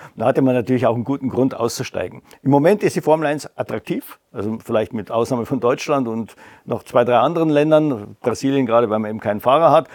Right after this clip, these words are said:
aber weltweit, äh, boomt die Formel eins. Die sehen, die, die, die Tribünen sind voll, das Interesse ist da, äh, die Hersteller, und sie wissen ganz genau, das ist die Motorsportserie, die eben am meisten im Fokus ist, über die am meisten berichtet wird.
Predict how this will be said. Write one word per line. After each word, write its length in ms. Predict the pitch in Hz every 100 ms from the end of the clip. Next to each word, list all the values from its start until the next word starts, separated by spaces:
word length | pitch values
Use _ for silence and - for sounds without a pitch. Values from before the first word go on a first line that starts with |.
| -
aber 240 | - 123 110
weltweit, 520 | 156 151 131 139 -
äh, 160 | 123 101
boomt 280 | 143 196 -
die 60 | 160
Formel 300 | 156 156 143
eins. 340 | 147 156 -
Die 120 | 127
sehen, 560 | 113 131 147 135 139 151 _ _ _ _ 135
die, 140 | 120
die, 260 | 90 123 120 -
die 140 | 135 120
Tribünen 380 | - 101 135 123
sind 200 | 120 113
voll, 320 | 131 185 - - -
das 180 | 113 170
Interesse 420 | 127 123 135 135
ist 240 | 123 -
da, 300 | 117 151 131 - _ -
äh, 440 | 135 139 139 123
die 100 | 117
Hersteller, 500 | 127 143 - 143 139
und 280 | 139 143 135 - _
sie 160 | -
wissen 240 | 120 123 123
ganz 180 | 117 -
genau, 240 | 113 110
das 180 | 95 107
ist 220 | 127 -
die 140 | 127
Motorsportserie, 800 | 123 123 127 113 110 98 107 110 101
die 140 | 117
eben 180 | 120 110
am 120 | 110
meisten 300 | 101 117 131
im 100 | 113
Fokus 380 | 120 123 120 -
ist, 220 | 127 - - _
über 180 | 123 120
die 120 | 131
am 100 | 120
meisten 300 | 117 131 123
berichtet 440 | 117 120 123 127
wird. 180 | 123 127